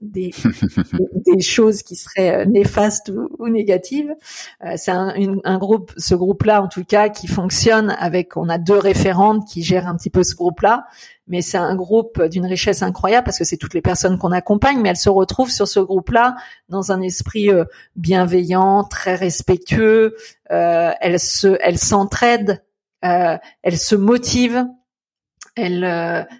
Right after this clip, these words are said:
Speaker 1: elles se supportent, elles, euh, vivent les hauts, les bas. Chacune a, a des moments différents, mais c'est quel-, un groupe de fous à chaque fois, quoi. C'est, c'est, euh, un groupe tellement bienveillant. Euh, et puis on y tient, hein, je veux dire, il y a des règles, il y a des choses,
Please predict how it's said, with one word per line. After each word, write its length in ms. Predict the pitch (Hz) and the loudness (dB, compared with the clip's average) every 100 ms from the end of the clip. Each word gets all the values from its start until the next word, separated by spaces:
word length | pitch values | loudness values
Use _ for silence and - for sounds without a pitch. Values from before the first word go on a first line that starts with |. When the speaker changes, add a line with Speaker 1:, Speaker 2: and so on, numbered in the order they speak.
| - | -14
Speaker 1:
elles 100 | 170 | -12
se 140 | - | -10
supportent, 600 | 165 - 160 214 240 - | -8 -4 2 4 4 0
elles, 280 | 190 180 175 | -2 0 0
euh, 200 | 175 170 | 2 0
vivent 380 | 165 175 214 190 | -2 -2 -2 2
les 160 | 180 190 | 6 6
hauts, 220 | 214 226 | 6 6
les 160 | 196 | 4
bas. 400 | 165 185 214 277 240 | 4 6 6 2 -2
Chacune 520 | - 185 180 214 208 | -2 -2 2 0 2
a, 180 | 175 165 | 0 0
a 180 | 185 185 | 0 2
des 360 | 180 180 175 | 4 4 2
moments 340 | 175 180 185 190 | 0 0 0 -2
différents, 580 | 175 - 185 190 247 - _ _ _ _ _ _ _ - | -4 -6 -2 0 0 -4 _ _ _ _ _ _ _ -8
mais 340 | 185 208 233 | -2 2 2
c'est 460 | 226 - 208 208 208 - - _ - 180 | 0 -2 2 2 2 -6 -20 _ -14 -4
quel-, 160 | 202 | 0
un 140 | 196 196 | 2 2
groupe 320 | 180 220 196 | 2 -2 0
de 100 | 190 | 0
fous 320 | - - 233 | 2 2 2
à 80 | 208 | 2
chaque 260 | - 185 - | 0 -4 -6
fois, 260 | - 170 | -6 -6
quoi. 200 | - - | -8 -10
C'est, 320 | 165 - 180 - | -6 -2 -2 -2
c'est, 320 | - 196 185 | -4 0 0
euh, 80 | 175 | 0
un 200 | 175 190 | 0 -2
groupe 360 | 180 214 - - | 0 0 0 0
tellement 340 | 254 247 269 | 0 2 2
bienveillant. 760 | 220 220 220 202 208 220 285 _ _ _ _ _ - | 2 2 4 2 2 2 0 _ _ _ _ _ -4
Euh, 140 | 170 | -2
et 80 | - | -2
puis 160 | - 175 | -4 -4
on 60 | |
y 80 | 170 | -4
tient, 300 | - 254 220 | 0 2 2
hein, 80 | 208 | 2
je 60 | 196 | -2
veux 60 | |
dire, 140 | 165 185 | -4 -2
il 60 | |
y 20 | 175 | -2
a 60 | |
des 100 | 170 | -2
règles, 460 | 170 196 226 202 185 | 2 4 4 2 -2
il 60 | 170 | -2
y 40 | |
a 40 | 170 | -2
des 340 | 175 175 170 | -2 -2 -2
choses, 300 | - 220 233 | -2 -2 -2